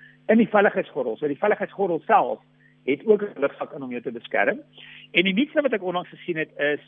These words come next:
ek het dit gesien by, ehm, Audi en by Mercedes-Benz. Hulle het 'n lugsak tussen die voorste twee persone. Met ander woorde, die bestuurder en passasier is daar ook 'n lugsak om hulle te beskerm in die geval van 'n ongeluk. Ehm, en natuurlik, ehm, Volvo byvoorbeeld, selfs 'n lugsak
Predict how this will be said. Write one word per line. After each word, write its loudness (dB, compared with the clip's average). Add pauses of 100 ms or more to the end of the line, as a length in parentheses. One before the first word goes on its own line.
ek -8
het -6
dit -16
gesien -8
by, 2
ehm, -2
Audi 4
en -2
by -6
Mercedes-Benz. -2 (420)
Hulle 2
het 0
'n 2
lugsak 2 (120)
tussen -4
die -4
voorste -2
twee 0
persone. -2
Met -10
ander -8
woorde, 0 (260)
die -10
bestuurder 2
en 2
passasier 0
is 2
daar 6
ook 2
'n 4
lugsak 0 (220)
om -2
hulle 6
te 0
beskerm 0 (280)
in -8
die -4
geval -2
van -8
'n -8
ongeluk. -6 (340)
Ehm, 4 (100)
en -8
natuurlik, -2
ehm, -8 (180)
Volvo 4
byvoorbeeld, -4
selfs -4
'n -4
lugsak -4